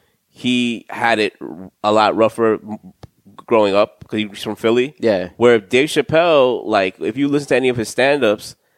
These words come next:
Speaker 1: like, he, you know, he w-, not saying that they were poor, but he came from, like, a middle-class family.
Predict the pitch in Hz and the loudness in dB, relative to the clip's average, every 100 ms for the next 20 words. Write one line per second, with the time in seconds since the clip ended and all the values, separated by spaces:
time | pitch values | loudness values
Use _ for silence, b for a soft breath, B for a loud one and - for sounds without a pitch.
0 | _ _ 107 104 98 - - 113 139 139 | _ _ 0 0 0 -10 -14 -6 -2 -2
1 | 135 - 175 139 147 151 107 135 147 131 | -4 -2 2 2 2 0 0 -2 -2 -2
2 | 117 110 110 98 - 139 160 127 104 98 | -2 -2 -2 -2 -4 0 4 4 2 0
3 | 107 120 127 123 120 104 113 120 131 127 | -2 -2 -4 -4 -4 -2 -2 0 2 0
4 | 147 - _ 139 143 160 170 | 0 -12 _ 0 0 -2 -8